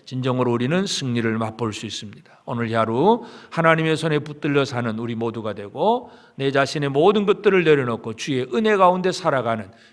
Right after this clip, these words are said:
이스라엘로 살아가는 그런 우리가 됩시다. 하나님과 더불어 힘을 얻어서 강하게 된 자로서 우리 앞에 놓여 있는 모든 문제를 이겨나가는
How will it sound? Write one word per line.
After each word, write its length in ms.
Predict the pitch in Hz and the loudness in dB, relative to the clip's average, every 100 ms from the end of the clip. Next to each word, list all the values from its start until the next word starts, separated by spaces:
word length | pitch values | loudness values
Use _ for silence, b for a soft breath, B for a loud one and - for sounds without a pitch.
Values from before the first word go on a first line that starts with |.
| - | -10
이스라엘로 1040 | 156 135 - 170 156 131 107 123 127 123 - | -6 -4 -2 2 4 2 -2 -4 -6 -8 -18
살아가는 600 | - 143 123 113 107 92 | -10 -4 -2 -2 -6 -8
그런 240 | - 165 156 | -4 -2 0
우리가 280 | 127 120 107 | -2 -4 -8
됩시다. 500 | 104 - - - - _ _ _ 135 | -10 -14 -20 -20 -20 _ _ _ -8
하나님과 480 | 120 117 113 117 | -6 -4 -2 -2
더불어 580 | 104 139 147 170 214 220 B B | -2 0 6 6 6 2 B B
힘을 440 | - - 220 208 156 | -2 0 4 4 4
얻어서 400 | 117 110 107 107 | 0 -6 -12 -16
강하게 420 | - 123 151 170 151 | -10 0 2 4 2
된 180 | 139 | 0
자로서 760 | 120 104 101 - 117 170 226 - B B | -2 -4 -6 -10 -6 -4 -4 -6 B B
우리 180 | 131 127 | -2 0
앞에 240 | 123 135 | 0 -2
놓여 260 | 127 127 127 | -2 0 -2
있는 200 | 127 123 | -4 -6
모든 320 | 120 185 214 | -2 -2 0
문제를 440 | 175 165 165 170 | -2 0 0 0
이겨나가는 680 | 175 160 143 127 139 160 | 0 0 2 2 2 0